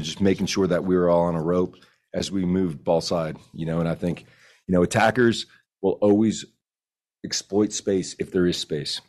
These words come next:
And that's why in our, in our scheme, we've gotta be connected so that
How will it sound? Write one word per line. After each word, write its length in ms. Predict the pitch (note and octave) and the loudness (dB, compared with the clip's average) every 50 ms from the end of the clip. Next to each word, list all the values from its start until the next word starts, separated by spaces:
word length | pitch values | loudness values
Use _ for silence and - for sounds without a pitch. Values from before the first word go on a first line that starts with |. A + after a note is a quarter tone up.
| _ - | _ -4
And 140 | - F2+ F2 | 0 2 2
that's 200 | F2+ F2 - - | 2 2 0 2
why 280 | F#2 E2+ E2+ E2+ E2 E2+ | 4 4 6 6 4 2
in 240 | - - - E2+ E2+ | 0 -2 -2 -2 0
our, 240 | E2 E2 E2 D#2 - - - | 0 0 0 -2 -4 -8 -6
in 120 | E2+ F2 | -4 0
our 100 | F2 F2 | 0 0
scheme, 400 | E2+ - - - G#2 F#2+ F2 E2+ | 0 -2 -2 -2 0 0 0 0
we've 300 | E2 F2 F2 E2 C#2+ - | 0 -2 -2 -4 -6 -6
gotta 240 | - F2+ D#2+ E2 E2 | -4 -2 0 0 -2
be 140 | D#2+ E2+ D#2 | -2 -4 -6
connected 440 | - - E2+ E2+ D#2+ - - E2+ D2 | -4 -4 -2 -2 -2 -2 -4 -6 -4
so 180 | - - F2+ | -2 -2 0
that 340 | E2 E2 E2 E2 E2+ - - | 0 2 2 0 0 -2 -8